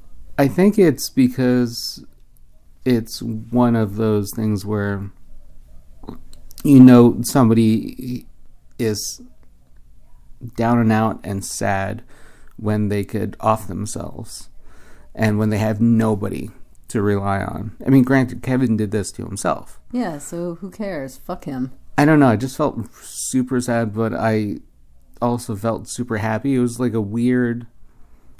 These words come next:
Speaker 1: juxtaposition, I
Speaker 2: I
Speaker 1: suppose you
Speaker 2: mean,
Speaker 1: could say.
Speaker 2: in a weird way, I was right, because Allison becomes Kevin,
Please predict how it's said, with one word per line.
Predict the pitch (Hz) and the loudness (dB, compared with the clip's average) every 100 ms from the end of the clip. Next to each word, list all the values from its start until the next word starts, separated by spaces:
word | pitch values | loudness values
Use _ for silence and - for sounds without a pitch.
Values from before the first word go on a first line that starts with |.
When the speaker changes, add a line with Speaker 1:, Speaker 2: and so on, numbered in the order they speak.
| - - | -14 -4
Speaker 1:
juxtaposition, | 123 - 113 107 98 107 104 113 117 - - - | -2 -2 -4 -2 0 -2 -4 -6 -8 -8 -18 -10
I | 214 | -6
Speaker 2:
I | |
Speaker 1:
suppose | 185 175 170 | -4 -2 -2
you | |
Speaker 2:
mean, | 170 | -2
Speaker 1:
could | 160 | -4
say. | 95 98 101 - - - | -4 -4 -6 -12 -16 -10
Speaker 2:
in | 180 | -4
a | 185 | 0
weird | 208 214 | 0 0
way, | 185 160 | 0 -4
I | - 156 208 | -2 -2 -2
was | 170 | -2
right, | 139 127 160 - | -4 -4 -6 -6
because | 151 165 143 | -6 -4 -4
Allison | 123 131 120 - 127 | -4 -4 -4 -4 -2
becomes | 131 143 180 180 - | 0 -2 -2 -2 -2
Kevin, | 170 117 113 123 | -4 -2 -2 -4